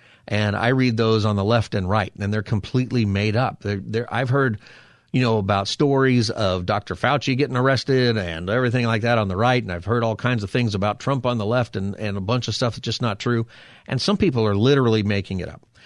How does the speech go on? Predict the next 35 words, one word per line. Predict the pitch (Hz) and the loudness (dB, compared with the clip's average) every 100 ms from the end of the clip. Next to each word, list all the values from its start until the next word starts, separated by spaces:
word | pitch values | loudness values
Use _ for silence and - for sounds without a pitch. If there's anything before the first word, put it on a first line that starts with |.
| - | -8
So | - | -2
there | 131 180 | 2 2
is | 202 | 2
a | |
problem | - - 151 110 90 98 | -2 0 2 2 0 -2
with | 101 | -4
how | - 123 | -4 0
do | 143 | 2
you | 135 | 0
contain, | - 101 - 123 127 98 92 98 104 - - _ _ _ | 0 -4 -2 0 0 0 -4 -6 -6 -10 -20 _ _ _
uh, | 107 104 | -2 -2
from, | 98 123 110 107 107 113 - _ _ _ _ - - - | 0 0 2 2 0 -2 -10 _ _ _ _ -20 -20 -10
in | 127 120 | -4 -2
some | 110 - 156 139 | -2 -2 0 2
way, | 127 95 | 2 0
if | 107 | 0
you | 120 | 0
want | 113 | 0
to | |
communicate | - 123 120 117 113 | 0 0 0 0 -2
to | - | -2
the | 104 | -2
American | 107 101 98 | 0 -2 -4
people | - 156 165 98 | -2 -2 -2 -2
what's | 95 90 | -2 -4
going | - 98 92 | -4 -4 -2
on | 127 135 92 95 | -2 -2 -4 -4
or | 101 | -4
the | 98 | -2
world, | 104 165 98 | -2 -2 -4
how | 85 117 120 | -4 -2 0
do | |
you | 139 160 | 0 0
make | 98 92 | -2 -4
sure | - 107 85 - 107 | -6 -4 -6 -6 -10